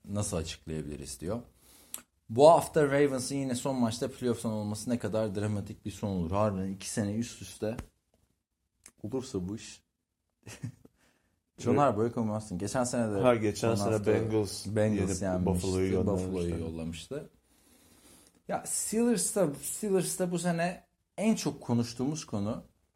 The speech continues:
Speaker 1: ne Juju'nun muhteşem performansıydı, ne Antonio Brown sezonuna yavaş başlayıp coşmasıydı,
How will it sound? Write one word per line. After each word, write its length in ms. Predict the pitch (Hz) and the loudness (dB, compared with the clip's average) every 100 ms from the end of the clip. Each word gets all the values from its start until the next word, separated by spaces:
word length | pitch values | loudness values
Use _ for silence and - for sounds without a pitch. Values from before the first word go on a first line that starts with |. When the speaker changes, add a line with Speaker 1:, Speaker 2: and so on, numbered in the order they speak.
| _ 98 | _ -2
Speaker 1:
ne 200 | 123 139 | 0 0
Juju'nun 520 | 110 110 107 104 104 | -2 -2 0 0 0
muhteşem 560 | 98 92 113 107 110 101 | 0 -2 -6 -4 -4 -2
performansıydı, 1080 | 98 87 87 85 82 82 82 80 78 85 92 | -4 -4 -4 -6 -4 -4 -6 -8 -6 -6 -2
ne 100 | 110 | 0
Antonio 520 | 101 98 95 101 95 | 0 -2 -4 -4 -4
Brown 280 | 95 92 95 | -2 -2 -4
sezonuna 360 | - 92 90 90 | -4 -2 -2 0
yavaş 380 | 87 90 98 - | 0 0 -2 -2
başlayıp 380 | 87 87 82 - | -4 -4 -10 -6
coşmasıydı, 840 | 87 85 - 78 - 78 76 - | -6 -6 -8 -10 -8 -8 -8 -12